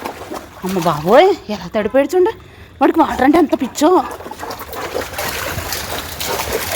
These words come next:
అదిగో కారు వస్తుంది, కారు. సాయి వచ్చేస్తున్నాడు. చూసారా బకెట్ ఎంత మునిగిపోయిందో,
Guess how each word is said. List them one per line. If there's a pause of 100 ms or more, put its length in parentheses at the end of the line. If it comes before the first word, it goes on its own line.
(1300)
అదిగో (100)
కారు
వస్తుంది, (520)
కారు. (1000)
సాయి
వచ్చేస్తున్నాడు. (1000)
చూసారా
బకెట్ (100)
ఎంత (100)
మునిగిపోయిందో,